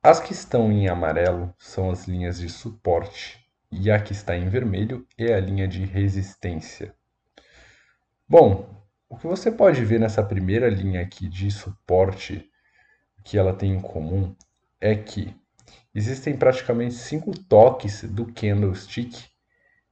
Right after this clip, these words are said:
nesse limite inferior. Ou seja, o suporte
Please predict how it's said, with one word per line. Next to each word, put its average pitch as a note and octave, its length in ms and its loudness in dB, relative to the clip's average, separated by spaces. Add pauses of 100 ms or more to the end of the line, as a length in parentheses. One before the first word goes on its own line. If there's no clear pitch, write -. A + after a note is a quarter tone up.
nesse A2 400 0
limite A2 440 2
inferior. A#2 680 -2 (100)
Ou - 200 -4
seja, D#2+ 640 -8
o C#3+ 100 -8
suporte G#2 960 0